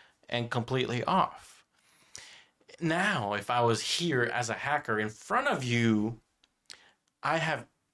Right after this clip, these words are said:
physically, I'm physically able to access your phone 'cause I'm within arm's reach.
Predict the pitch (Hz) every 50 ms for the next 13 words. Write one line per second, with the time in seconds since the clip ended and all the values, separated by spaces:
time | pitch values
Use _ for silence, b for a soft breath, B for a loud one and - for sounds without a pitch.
0 | _ - - - - 180 165 175 175 165 165 - 160 156 147 135 135 139 233 -
1 | - _ _ _ - _ _ _ _ _ _ _ - 127 151 151 143 - - 165
2 | 156 143 139 127 135 131 - - 143 151 147 131 127 123 123 - 127 117 110 110
3 | 117 - _ _ _ _ _ _ _ _ _ _ _ _ _ - - 139 151 143
4 | 143 135 117 110 120 113 - 147 147 127 110 110 120 120 120 123 117 123 117 117
5 | - - 127 127 120 117 117 110 110 113 _ - _ _ - - 135 120 135 185
6 | - - - - - - - -